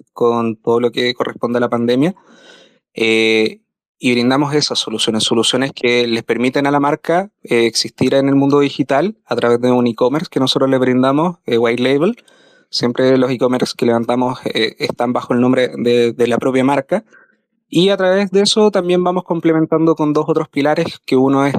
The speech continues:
el concepto de, eh, delivery o despacho, a través también de nuestra propia plataforma y de, de, de delivery, y un pilar, hay un, un secreto para, para nosotros los que están escuchando,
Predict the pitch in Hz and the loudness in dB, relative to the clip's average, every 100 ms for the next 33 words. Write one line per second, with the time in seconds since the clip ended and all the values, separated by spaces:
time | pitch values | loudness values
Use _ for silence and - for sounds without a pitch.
0 | 123 127 123 123 117 117 - 127 - 120 | 0 2 2 0 0 -2 -2 -4 -2 2
1 | 120 120 - - _ _ _ 110 110 110 | 2 2 -4 -18 _ _ _ -2 0 2
2 | 127 175 175 160 - 180 180 247 - _ | 2 4 4 2 0 -4 -2 -2 -4 _
3 | _ _ _ _ _ - 113 113 120 120 | _ _ _ _ _ -12 -4 0 0 0
4 | 120 120 135 139 143 143 127 131 143 139 | -2 0 2 2 0 -2 -2 0 0 -2
5 | 147 135 143 143 160 214 - - 123 120 | -4 -4 -4 0 -2 -4 -8 -2 2 2
6 | 120 123 127 135 127 127 - 123 127 127 | 2 0 -2 -4 0 0 0 0 2 4
7 | 170 247 277 - - - - - 139 156 | 2 0 -4 -14 -20 -20 -10 0 4 4
8 | 156 151 - 143 151 156 _ _ - 117 | 4 0 0 0 0 -4 _ _ -6 -2
9 | 123 123 - - - 117 - 120 120 123 | -2 -2 -4 -8 -4 -2 -2 0 0 0
10 | 120 123 120 120 - 117 117 - 135 139 | 2 2 0 -2 -2 -2 -2 0 0 0
11 | 131 143 127 120 - - 131 147 214 | -2 -4 -4 -4 -4 -4 0 0 -2